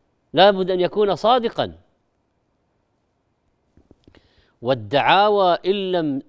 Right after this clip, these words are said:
يقم عليها بني-، ب-، بينات أبناؤها أدعياء. ولذلك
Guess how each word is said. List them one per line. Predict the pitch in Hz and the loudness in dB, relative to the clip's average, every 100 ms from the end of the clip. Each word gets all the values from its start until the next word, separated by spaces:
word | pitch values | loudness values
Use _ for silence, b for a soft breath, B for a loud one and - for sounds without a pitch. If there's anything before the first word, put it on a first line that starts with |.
| 175 | -6
يقم | 180 - 185 160 | -6 0 -2 0
عليها | 143 175 180 160 | 0 0 0 2
بني-، | 147 143 143 139 139 | 0 0 -2 -4 -6
ب-، | 131 147 143 131 | -6 -6 -6 -2
بينات | 143 139 139 160 151 165 - _ _ _ 214 | -2 0 0 0 0 -4 -10 _ _ _ 2
أبناؤها | 220 294 294 269 240 | 4 4 4 4 4
أدعياء. | 240 170 214 208 143 123 _ _ _ _ _ _ _ _ _ | 2 0 -2 -2 -2 -10 _ _ _ _ _ _ _ _ _
ولذلك | 127 127 156 185 185 _ - | -10 -8 -8 -10 -14 _ -20